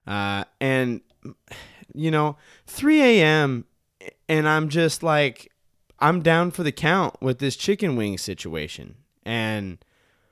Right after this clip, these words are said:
I spent, I spent an hour, forty-five minutes to an hour in the middle of the night just because I had a mere eight chicken wingies. And it's, I'm starting to think that it's not, uh, Applebee's situation,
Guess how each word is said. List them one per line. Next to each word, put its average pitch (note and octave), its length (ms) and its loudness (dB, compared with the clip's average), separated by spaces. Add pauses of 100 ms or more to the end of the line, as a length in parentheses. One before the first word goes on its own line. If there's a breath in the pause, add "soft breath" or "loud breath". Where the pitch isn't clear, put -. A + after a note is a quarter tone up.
(400)
I C3 60 -6
spent, F3+ 420 -2
I A#2+ 60 -8
spent F#3+ 320 -2
an D#3+ 80 -2
hour, B2+ 540 0 (180)
forty-five F#3+ 520 0
minutes F#3 260 -4
to D#3 160 -4
an C#3+ 80 -2
hour C3 400 -2
in - 140 -8
the B2 80 -4
middle D3 200 0
of E3 60 -4
the D3+ 80 -4
night G#2 400 -4 (1080)
just D#3+ 300 -2
because F3+ 340 -2
I E3 100 2
had D#3 220 0
a C3+ 60 0
mere C#3+ 320 0
eight C3+ 260 0
chicken B2 400 -6
wingies. E2 400 -12
And B2+ 140 -2
it's, B2+ 300 -2 (440)
I'm C#3 140 -2
starting B3 300 0
to G3+ 40 -4
think G3+ 340 0
that D3+ 120 0
it's C3 220 -2
not, C3 560 0 (200)
uh, A2 380 0 (720 soft breath)
Applebee's C3+ 1080 0 (260)
situation, C#3+ 1040 0